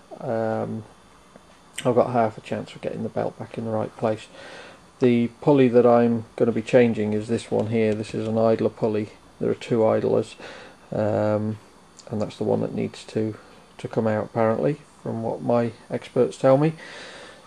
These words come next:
So tomorrow morning I shall be making a start on that. Um, I know how to release the tension on the belt. You just need a three eighths drive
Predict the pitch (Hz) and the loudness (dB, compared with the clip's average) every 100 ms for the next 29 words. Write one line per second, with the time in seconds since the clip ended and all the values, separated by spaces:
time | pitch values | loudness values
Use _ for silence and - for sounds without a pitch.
0 | - - 131 127 127 127 - - - - | -20 4 8 10 8 4 -10 -20 -20 -20
1 | - - - - - - - - 139 139 | -20 -20 -20 -20 -20 -20 -14 0 6 8
2 | 135 127 131 156 160 - - 139 131 123 | 10 10 8 2 -2 -8 -10 -6 -2 2
3 | 131 127 127 - 127 120 - 113 120 135 | 2 2 -2 2 4 6 4 2 2 2
4 | - - - - 123 117 113 113 113 117 | -2 -16 -14 -8 -2 0 0 0 -2 -4
5 | 113 - - 117 117 135 131 135 123 123 | -6 -10 -8 -2 2 4 4 2 0 -2
6 | 120 120 - - - 120 - 117 113 113 | 0 -2 -6 -8 -4 -4 -4 -6 -6 -2
7 | 113 127 - - - 107 - 117 110 - | 2 4 2 -6 -8 -10 -6 -4 -4 -6
8 | - 117 113 104 - - 117 117 117 | -4 0 0 -2 -8 -2 2 2 0